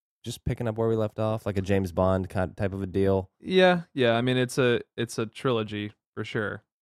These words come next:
Speaker 2: So they're
Speaker 1: But
Speaker 2: all connected.
Speaker 1: Is it?
Speaker 2: Yeah, isn't it? I thought they were all connected.
Speaker 1: No.
Speaker 2: But they, it has, like, a continuity in style and, and voice and tone.
Speaker 1: Eh, this one is not as Burton as the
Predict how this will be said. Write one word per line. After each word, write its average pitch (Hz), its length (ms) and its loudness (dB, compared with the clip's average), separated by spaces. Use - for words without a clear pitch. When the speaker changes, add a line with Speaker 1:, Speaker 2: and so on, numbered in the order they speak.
Speaker 2:
So 101 380 -6
they're 120 100 0
Speaker 1:
But 120 100 6
Speaker 2:
all 117 60 2
connected. 107 520 -10
Speaker 1:
Is 110 160 -6
it? 220 200 -4
Speaker 2:
Yeah, 104 260 -4
isn't 120 180 -6
it? 170 120 -6
I 131 80 0
thought 151 100 0
they 170 80 2
were 151 80 6
all 147 100 8
connected. 156 440 -6
Speaker 1:
No. - 340 -4
Speaker 2:
But 175 140 4
they, 185 160 4
it - 140 4
has, 196 160 10
like, 208 120 2
a 165 60 2
continuity 135 800 4
in 110 120 -4
style 107 680 -4
and, 110 380 -8
and 113 180 -6
voice 110 400 -2
and 110 140 -6
tone. 104 340 -8
Speaker 1:
Eh, 92 60 -18
this 180 200 0
one 175 140 2
is 123 140 0
not 117 260 4
as 98 240 -4
Burton 87 480 0
as 85 200 -4
the 82 100 -8